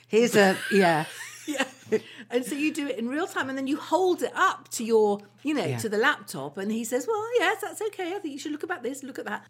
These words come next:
Speaker 2: The nice thing is I had a pa-, a packet of Maltesers on the go on the slide this w-, last week.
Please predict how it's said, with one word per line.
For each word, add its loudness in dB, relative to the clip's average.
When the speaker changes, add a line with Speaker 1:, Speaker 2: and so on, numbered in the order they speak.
Speaker 2:
The -6
nice 0
thing 0
is 0
I -4
had -8
a -10
pa-, -10
a -12
packet -8
of -8
Maltesers -8
on -8
the -10
go -10
on -12
the -10
slide -8
this -10
w-, -16
last -10
week. -8